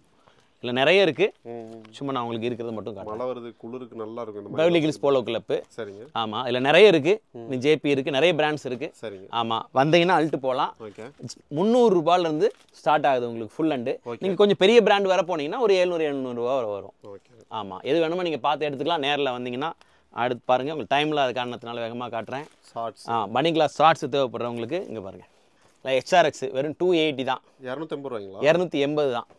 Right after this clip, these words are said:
Speaker 1: இந்த மாதிரி உங்களுக்கு நிறைய இருக்கும்.
Speaker 2: அன்பிராண்டடே இந்த ரேட்டு கிடைக்காது உங்களுக்கு.
Speaker 1: ம். இல்ல, டூ ஃபிஃப்டில இருந்து இருக்கு சார் அது.
Speaker 2: டூ ஃபிஃப்டி
Speaker 1: வேற வேற
Speaker 2: இருந்து
Speaker 1: பிராண்ட் இருக்கு. டி என் எம் எக்ஸ், டீம் ஸ்பிரிட்லாம்.
Speaker 2: ஓகே,
Speaker 1: யூ எஸ்
Speaker 2: ஓகே.
Speaker 1: போலோ வந்து கிட்டத்தட்ட முடியிற தருணம்.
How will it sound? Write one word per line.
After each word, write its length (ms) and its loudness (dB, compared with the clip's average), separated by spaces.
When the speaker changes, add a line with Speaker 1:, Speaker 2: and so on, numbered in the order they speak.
Speaker 1:
இந்த 220 -8
மாதிரி 240 -2
உங்களுக்கு 140 -6
நிறைய 280 -2
இருக்கும். 300 -6
Speaker 2:
அன்பிராண்டடே 640 -12
இந்த 140 -10
ரேட்டு 160 -12
கிடைக்காது 460 -14
உங்களுக்கு. 360 -16
Speaker 1:
ம். 40 -10
இல்ல, 260 2
டூ 160 4
ஃபிஃப்டில 200 2
இருந்து 280 4
இருக்கு 180 2
சார் 160 -4
அது. 200 -2
Speaker 2:
டூ 120 -8
ஃபிஃப்டி 80 -10
Speaker 1:
வேற 140 4
வேற 120 4
Speaker 2:
இருந்து 120 2
Speaker 1:
பிராண்ட் 200 0
இருக்கு. 220 -4
டி 100 -2
என் 120 0
எம் 100 -2
எக்ஸ், 200 -6
டீம் 300 -4
ஸ்பிரிட்லாம். 360 -8
Speaker 2:
ஓகே, 320 -10
Speaker 1:
யூ 160 6
எஸ் 120 2
Speaker 2:
ஓகே. 20 -20
Speaker 1:
போலோ 260 2
வந்து 240 -6
கிட்டத்தட்ட 380 -4
முடியிற 280 -2
தருணம். 280 -6